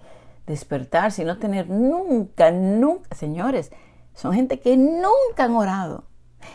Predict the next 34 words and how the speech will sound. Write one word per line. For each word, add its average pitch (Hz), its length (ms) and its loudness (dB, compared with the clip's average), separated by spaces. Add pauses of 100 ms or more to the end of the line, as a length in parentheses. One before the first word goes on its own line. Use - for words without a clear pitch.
Son 220 180 -2
personas 240 400 -2
que 208 80 -2
tienen 226 300 0
hijos 220 240 0
y - 20 -8
los 190 180 -4
hijos 226 180 0
nunca 262 800 0 (160)
se - 140 -4
han 214 100 -4
levantado 214 420 -2
un 180 160 -4
día 185 200 -2
y - 20 -6
han 170 160 -6
dicho, 185 280 -6
"Ay, 262 220 -4
gracias 196 640 -2
Dios". 160 340 0 (380)
Es - 160 -6
que 262 180 2
nada, 226 720 0
es 202 240 -4
cero. 208 840 -2 (720)
Y 165 100 -6
usted 185 260 -4
tiene 247 220 0
que 185 100 -4
conocer 139 400 -6
personas 139 400 -8
así. - 220 -8
Yo 123 140 -4
conozco - 600 -4